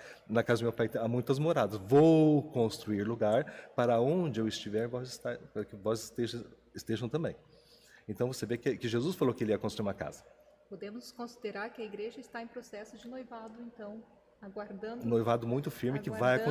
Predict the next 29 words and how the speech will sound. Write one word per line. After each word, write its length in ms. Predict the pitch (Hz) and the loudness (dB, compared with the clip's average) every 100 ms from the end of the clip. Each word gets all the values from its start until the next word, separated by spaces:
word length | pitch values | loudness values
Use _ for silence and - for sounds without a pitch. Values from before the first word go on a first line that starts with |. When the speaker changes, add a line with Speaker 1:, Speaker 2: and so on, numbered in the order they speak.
| 277 | 2
Speaker 1:
acontecer. 200 | 320 - - | 2 0 0
Speaker 2:
o 20 | |
pai 280 | 269 240 254 | 0 0 0
dizer: 380 | 262 220 226 214 | -4 0 0 2
"Vai 240 | 233 285 | -2 -2
buscar 420 | 294 - 247 233 | -4 -8 -4 -4
a 60 | 233 | -6
sua 280 | - 220 214 | -8 -8 -6
noiva." 140 | 190 | -2
Speaker 1:
Aguardando 400 | - 107 104 104 | 2 2 2 0
Jesus. 300 | 117 104 - | 0 -2 -2
Isso, 220 | 127 117 - | 0 0 -2
ele 120 | 127 123 | -2 0
também 260 | 127 165 | 0 0
está 160 | 196 151 | 0 -2
ansioso. 440 | 123 113 95 87 | -2 0 -2 -2
Você 200 | 95 - | -6 -6
pensa 200 | 127 107 | -4 -4
que 80 | - | -4
ele 100 | 98 | -6
não 40 | 92 | -2
tá? 140 | 113 | -2
Claro 280 | - 127 147 | 0 -2 -2
que 80 | 180 | -8
tá. 280 | - 117 - - - _ _ _ - | -4 -6 -6 -14 -20 _ _ _ -4
Ele 180 | 110 107 | -2 0
verá 300 | 110 123 147 | 4 6 6
o, 180 | 143 | 4
ele, 220 | 117 113 | 0 0